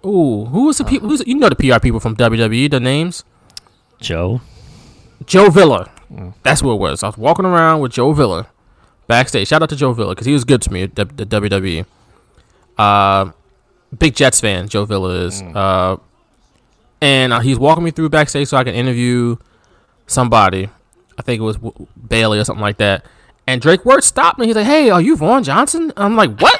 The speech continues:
Speaker 1: <laughs> Like, <laughs> "Yeah, man, I read your stuff, man. It's good." I'm like, "Oh, okay, cool. Like, thanks,
Speaker 2: Oh,
Speaker 1: man." Like,
Speaker 2: uh, give
Speaker 1: I
Speaker 2: me
Speaker 1: like
Speaker 2: your
Speaker 1: that.
Speaker 2: autograph. <laughs>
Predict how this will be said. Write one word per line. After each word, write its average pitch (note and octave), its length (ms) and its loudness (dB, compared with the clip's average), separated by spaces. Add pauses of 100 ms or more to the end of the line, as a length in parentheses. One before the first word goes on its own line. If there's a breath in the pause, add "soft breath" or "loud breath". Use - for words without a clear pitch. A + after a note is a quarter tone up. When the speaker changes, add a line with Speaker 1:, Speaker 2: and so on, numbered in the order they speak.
(140)
Speaker 1:
<laughs> G#3 320 -2
Like, - 240 2 (640)
<laughs> F#3+ 360 0 (560 loud breath)
"Yeah, D4+ 240 2
man, D4 200 0
I C#4 40 -2
read D#4+ 160 0
your C#4+ 80 -4
stuff, D#4+ 280 -2
man. D4 220 0
It's C#4+ 100 -4
good." E4 340 2
I'm C#4 100 0
like, C#4 100 -4
"Oh, F3 300 -2
okay, F#4 280 0 (140)
cool. G#4+ 380 4
Like, E4+ 220 0
thanks, F#4 320 0
Speaker 2:
Oh, - 40 -2
Speaker 1:
man." G#4 260 -2
Like, F4+ 200 -2
Speaker 2:
uh, C#3+ 40 -8 (640 soft breath)
give - 120 -6
Speaker 1:
I D#4 100 -6
Speaker 2:
me G2 40 -2
Speaker 1:
like - 0 -
Speaker 2:
your G2 60 0
Speaker 1:
that. G2+ 80 2
Speaker 2:
autograph. - 600 -4
<laughs> - 40 -14